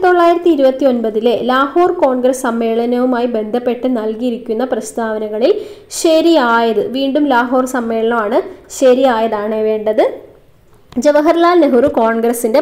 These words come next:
പ്രസിഡന്റ്, അത് ശരി. രണ്ട്, ക്വിറ്റ് ഇന്ത്യ സമരം ആരംഭിക്കാൻ തീരുമാനിച്ചു. ശരിയാണോ? അല്ല അല്ലേ, തെറ്റാണ്. മൂന്ന്, പൂർണ്ണ സ്വരാജ് പ്രഖ്യാപനം ഉണ്ടായി. അപ്പം ഒന്നും മൂന്നും ആണ് ശരിയായിട്ടുള്ളത്.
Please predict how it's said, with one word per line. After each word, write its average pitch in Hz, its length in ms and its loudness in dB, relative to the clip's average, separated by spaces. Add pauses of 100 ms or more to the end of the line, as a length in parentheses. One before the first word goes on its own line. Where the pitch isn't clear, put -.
പ്രസിഡന്റ്, 220 500 0 (440)
അത് 247 120 -2 (120)
ശരി. 202 220 0 (380)
രണ്ട്, 294 240 4 (140)
ക്വിറ്റ് 320 260 -2
ഇന്ത്യ 359 160 4 (140)
സമരം 262 320 0 (160)
ആരംഭിക്കാൻ 226 540 -2 (120)
തീരുമാനിച്ചു. 208 760 -2 (1080)
ശരിയാണോ? 233 560 0 (1080)
അല്ല 277 260 0
അല്ലേ, 254 160 2 (100)
തെറ്റാണ്. 226 560 -4 (440)
മൂന്ന്, 311 220 4 (120)
പൂർണ്ണ 349 280 4 (120)
സ്വരാജ് 247 440 2
പ്രഖ്യാപനം 226 640 -2
ഉണ്ടായി. 220 280 -2 (320)
അപ്പം 349 160 -2 (200)
ഒന്നും 330 340 4 (100)
മൂന്നും 269 320 4 (140)
ആണ് 220 160 0 (100)
ശരിയായിട്ടുള്ളത്. 220 760 -2